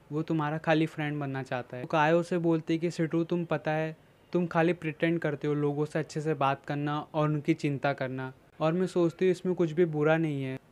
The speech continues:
तो सेटोरू उसे बोलता है कि "हाँ कायो, जो तुम बोल रही हो सारी चीज़ें सच है,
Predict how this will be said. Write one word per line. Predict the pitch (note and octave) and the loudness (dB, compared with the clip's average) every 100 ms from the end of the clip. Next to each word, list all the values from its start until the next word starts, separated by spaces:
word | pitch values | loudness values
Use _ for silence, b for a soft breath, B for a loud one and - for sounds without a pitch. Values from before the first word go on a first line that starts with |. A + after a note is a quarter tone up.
| - | -8
तो | |
सेटोरू | E3+ F3 E3+ E3+ | -6 -2 0 0
उसे | F3 F3+ | 0 -2
बोलता | E3+ E3 E3+ | 0 0 0
है | |
कि | E3 F3+ | 0 -2
"हाँ | D3+ D#3+ E3 | 2 2 2
कायो, | D3+ C#3 C3+ | 0 -2 -4
जो | C3+ D3+ | 0 0
तुम | D3+ E3 | 2 0
बोल | D#3+ D#3 | 2 2
रही | D3+ | 2
हो | D#3 | -2
सारी | D#3 C#3+ C#3+ | -2 -2 -2
चीज़ें | C#3+ D3+ D3+ | -2 -2 -2
सच | D3 C#3 - | 0 -2 -2
है, | B2+ | -6